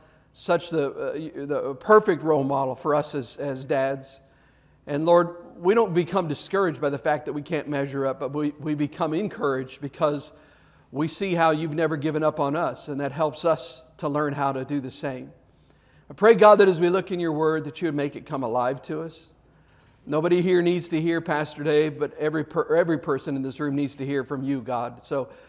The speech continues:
we're believing that you will just make the, the, uh, divine miracle of divine communication take place,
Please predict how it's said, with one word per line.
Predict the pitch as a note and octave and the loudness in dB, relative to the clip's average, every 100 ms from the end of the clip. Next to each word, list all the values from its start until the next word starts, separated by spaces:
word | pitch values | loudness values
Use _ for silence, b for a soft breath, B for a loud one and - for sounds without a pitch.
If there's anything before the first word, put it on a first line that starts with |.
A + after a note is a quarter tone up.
| B B | B B
we're | D#3 | 2
believing | F3 F#3 F#3 F3+ E3+ | 6 6 6 2 2
that | D#3+ | 0
you | F#3 F3 | 0 2
will | E3 | 2
just | C#3 E3 D#3 - | 2 -4 -4 -6
make | D#3 E3 E3 | -4 -4 -2
the, | E3+ D3+ C#3 B B B - | -2 -2 -4 B B B -6
the, | D3 D3 C3+ - | -2 -2 -2 -8
uh, | D3 C3 | -4 -4
divine | C3 D3 C#3 E3 F#3 F3+ | 0 2 6 6 6 2
miracle | E3 F3 F3+ F3 E3+ D#3 D#3+ | 2 4 4 2 2 2 2
of | C#3+ | -2
divine | B2 C#3 D#3 E3 D#3+ | -2 2 4 4 0
communication | F3 E3 E3 D3+ F3 D#3 C#3 D3 C3+ | -2 0 0 2 2 2 0 -6 -2
take | D3 C#3+ | -2 -2
place, | - D3+ D3 C#3+ - | -2 -2 0 -2 -10